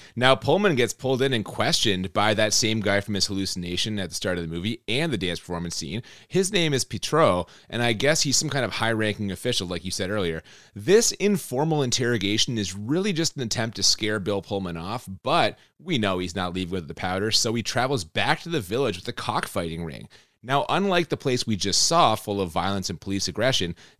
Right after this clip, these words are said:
this area is basically celebrating, with people singing, dancing, and drinking.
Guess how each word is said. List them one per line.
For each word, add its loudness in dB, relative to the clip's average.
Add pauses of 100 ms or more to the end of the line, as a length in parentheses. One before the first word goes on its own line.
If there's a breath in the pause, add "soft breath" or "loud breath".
(140)
this 4
area 6
is 2
basically 0
celebrating, 0 (240 loud breath)
with 2
people 0
singing, 2
dancing, -2
and -2
drinking. -2